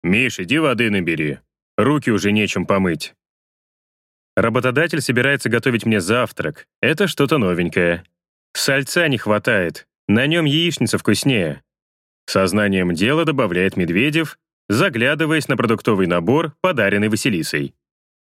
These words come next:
"Сейчас принесу воду". Не припомню, когда с таким рвением хотел готовить завтрак. Наверное, всё дело в том,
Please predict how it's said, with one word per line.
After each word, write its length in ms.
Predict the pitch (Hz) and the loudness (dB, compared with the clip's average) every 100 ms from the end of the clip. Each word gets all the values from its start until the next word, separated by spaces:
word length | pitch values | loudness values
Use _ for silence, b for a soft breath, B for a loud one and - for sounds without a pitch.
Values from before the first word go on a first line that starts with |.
| _ _ | _ _
"Сейчас 440 | - 139 - 151 | -2 0 0 0
принесу 480 | - 123 131 - 127 | 0 0 0 2 2
воду". 400 | 101 92 76 67 _ _ _ _ _ _ _ _ _ _ _ | 2 0 -2 -6 _ _ _ _ _ _ _ _ _ _ _
Не 160 | 87 92 | 0 0
припомню, 540 | - 127 160 139 104 | 0 -2 0 0 0
когда 240 | 92 92 104 | -2 -2 -2
с 40 | |
таким 280 | - - 95 | -2 -2 0
рвением 580 | 92 101 147 151 147 131 | 0 0 0 0 -2 -2
хотел 400 | - 107 156 165 | -4 -2 -2 0
готовить 400 | 135 101 98 117 | 0 0 0 0
завтрак. 560 | 120 82 - 76 - _ _ _ _ _ _ _ | -2 -2 -6 -10 -10 _ _ _ _ _ _ _
Наверное, 560 | 95 104 127 143 135 120 | 0 0 0 0 0 -2
всё 180 | - | -2
дело 260 | 110 123 113 | 0 0 0
в 100 | - | -2
том, 340 | - 151 151 | 0 0 0